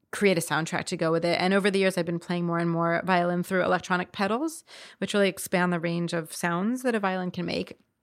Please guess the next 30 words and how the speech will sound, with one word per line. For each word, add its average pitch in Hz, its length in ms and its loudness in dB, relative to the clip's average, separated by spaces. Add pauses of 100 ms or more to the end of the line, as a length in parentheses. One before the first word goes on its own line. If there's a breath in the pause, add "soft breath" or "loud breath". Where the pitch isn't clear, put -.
(400)
And 196 160 6
they 202 60 8
make 196 200 4
this 202 120 0
kind 196 160 2
of 180 80 2
dreamy, 185 380 0
vibey 175 580 2 (380 loud breath)
world, 180 560 4
which 175 320 -2
really 175 300 4
resonated 175 580 0
to 185 120 -4
me 175 220 0
with, 165 400 -6
um, 160 380 -6 (220)
<laughs> - 200 -10
that 185 300 0
world 175 400 0
of, 202 180 -4
like, 196 220 -4 (320 soft breath)
the 196 80 0
body, 180 720 2
that 170 140 -2
kind 180 120 -2
of 165 80 -2
wordless, 175 1400 -2 (300 soft breath)
languageless, 175 1200 -4
sleepless 175 1040 -6
world. 170 600 -2